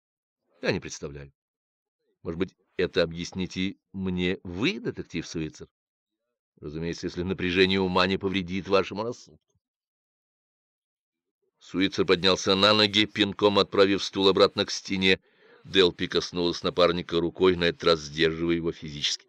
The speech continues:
"Полегче, Рон", — заметила она. "Сядь, просто сядь". Суицер повиновался. Делпи посмотрела на Гладдена.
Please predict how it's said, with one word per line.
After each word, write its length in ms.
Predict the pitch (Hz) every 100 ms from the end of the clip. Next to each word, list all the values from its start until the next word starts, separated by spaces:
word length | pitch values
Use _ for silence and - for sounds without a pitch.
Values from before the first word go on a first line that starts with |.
| _ _
"Полегче, 800 | 85 80 78 80 104 - - 80
Рон", — 440 | 71 69 85 110 90
заметила 480 | 82 78 71 - 67
она. 180 | 67 - _ -
"Сядь, 500 | - - 147 - - _ _ _ _ _
просто 380 | - 98 - 131
сядь". 440 | - 76 67 - _ _ _ _ _ _ _ _ _ _ _ _ _ _ _ _
Суицер 520 | - - 90 92 - 95
повиновался. 680 | 104 95 87 76 78 - _ _ _ _ _ -
Делпи 560 | 69 71 80 78 92
посмотрела 500 | - - 85 85 80
на 140 | 85 85
Гладдена. 460 | 78 69 71 76